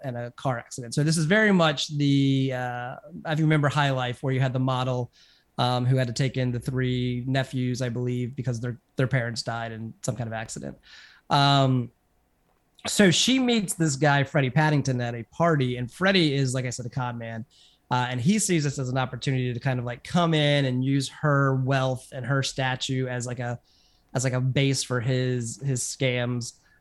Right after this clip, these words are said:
Um, but it turns out, it seems as though that he kind of, uh, im-, almost immediately kind of falls for these kids as a, you know, and wants to be there to protect him. And so he, he, at least at the end of the pilot,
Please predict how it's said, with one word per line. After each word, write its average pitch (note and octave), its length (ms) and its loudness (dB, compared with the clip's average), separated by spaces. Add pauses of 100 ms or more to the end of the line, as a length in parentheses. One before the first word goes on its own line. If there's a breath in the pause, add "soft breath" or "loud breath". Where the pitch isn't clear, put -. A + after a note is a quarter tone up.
(160)
Um, B2 540 0
but D3 140 4
it D3 100 -2
turns G#3+ 280 4
out, E3 220 4
it C#3 100 -2
seems C#3+ 280 2
as B2+ 120 0
though C#3 140 4
that C3 100 2
he C3 60 2
kind C3+ 220 2
of, B2 180 -2 (180)
uh, - 220 -12
im-, D3+ 260 2
almost F3 220 2
immediately C#3 480 4
kind C3+ 160 0
of A#2+ 80 -4
falls C3+ 240 -2
for C3 60 -6
these C3 160 -4
kids C3 640 -2 (100)
as C3 140 2
a, C3+ 80 -4 (120)
you D3+ 120 -2
know, B2 120 -2
and C3 160 -2
wants C3+ 220 2
to C3+ 100 -2
be C3 140 0
there C3 220 0
to B2 80 -6
protect B2+ 280 -6
him. B2 200 -4
And A#2 120 -6
so B2 320 -4
he, B2 400 -4
he, B2+ 340 -4 (400)
at C#3 120 0
least D3+ 280 2
at D3 100 -6
the D3 100 2
end C#3+ 80 4
of C3 60 2
the B2+ 60 -2
pilot, C3 420 2